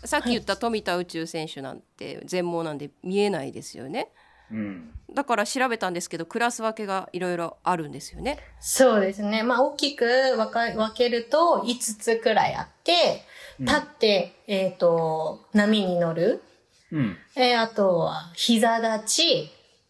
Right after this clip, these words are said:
Speaker 2: はい。
Speaker 3: あと、座-、板に座る。
Speaker 1: うん。
Speaker 3: 座る。なんかカヌーみたいに乗る感じ。
Speaker 2: はい。
Speaker 3: のと、私が、えっと、乗ってるうつ伏せ。
Speaker 2: うん。
Speaker 3: えっと、板、お-、ちょっと大きめの板に、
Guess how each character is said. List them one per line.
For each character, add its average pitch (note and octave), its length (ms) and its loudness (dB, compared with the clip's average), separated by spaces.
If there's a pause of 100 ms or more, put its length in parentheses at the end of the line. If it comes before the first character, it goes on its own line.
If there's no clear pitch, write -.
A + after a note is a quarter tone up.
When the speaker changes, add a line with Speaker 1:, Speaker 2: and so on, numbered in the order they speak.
(120)
Speaker 2:
は A2 200 0
い。 - 20 2
Speaker 3:
あ G3+ 80 0
と、 F3+ 400 4
座-、 - 320 0 (580)
板 C#4+ 280 4
に F4 160 2
座 - 180 2 (180)
る。 D#3 160 -6 (560)
Speaker 1:
う G3 40 -14
ん。 G3 200 -12
Speaker 3:
座 G3+ 360 0
る。 F3 180 4
な A3 160 -2
ん F3+ 60 -12
か - 160 0
カ C#4+ 40 6
ヌ C#4 120 6
ー A3 160 4
み F3+ 80 -4
た F3 160 -10
い - 80 -12
に E3+ 100 -8
乗 D#3+ 160 -6
る D#3+ 180 -4
感 E3+ 240 -8
じ。 D#3 220 -12
Speaker 2:
は G#2 200 -2
い。 - 40 -10 (340)
Speaker 3:
の E4 200 2
と、 G4+ 260 6
私 A3+ 400 -2
が、 F#3+ 320 0
え F#3+ 120 0
っ F3+ 60 -8
と、 E3+ 120 -2
乗 F3 100 -4
っ E3+ 80 -10
て E3 160 -6
る - 300 -6
う A#3+ 80 0
つ C4+ 180 2
伏 B3 140 2
せ。 G3+ 300 -6 (520)
Speaker 2:
う B2+ 80 -4
ん。 F2+ 220 -6 (160)
Speaker 3:
え G3 140 2
っ F#3+ 60 -8
と、 E3 320 2
板、 C#4 380 2
お-、 B3+ 140 0 (120)
ち F4 100 2
ょ - 40 2
っ - 40 -14
と G#3+ 120 2
大 G3+ 80 2
き G#3+ 140 -4
め F#3+ 140 -2
の F#3 140 -4
板 F3+ 260 -2
に、 A3+ 360 4